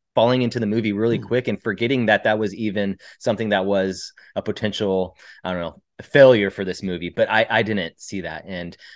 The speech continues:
Speaker 1: um, I think Chris Pratt did an amazing job. I think majority, um,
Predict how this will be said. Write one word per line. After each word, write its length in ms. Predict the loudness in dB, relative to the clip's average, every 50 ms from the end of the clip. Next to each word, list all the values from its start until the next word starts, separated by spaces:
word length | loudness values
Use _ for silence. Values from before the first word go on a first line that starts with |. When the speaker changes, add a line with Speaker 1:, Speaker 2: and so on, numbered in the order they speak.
| -18 _
Speaker 1:
um, 340 | -6 -6 -6 -6 -6 -10 -16 _ _ _ _ _ _ _ _ _ -2
I 60 | -2
think 340 | 0 0 -2 -4 -4 -8 -8
Chris 220 | -6 -6 -6 -6
Pratt 240 | -2 -2 -2 -2 -2
did 140 | -6 -10 -10
an 180 | -12 -12 -14 -12 _
amazing 540 | -8 -6 -2 0 0 0 0 -2 -6 -8 -6
job. 400 | -6 -6 -4 -4 -4 -4 -6 -6
I 80 | -8 -8
think 300 | -6 -4 -6 -6 -6 -10 -16 _ _ _ _ _
majority, 800 | -8 -8 -8 -4 -2 2 4 4 4 2 2 0 -2 -4 -6 -8 _ _ _ _ _ _ -10
um, 400 | -8 -8 -6 -8 -8 -10 -12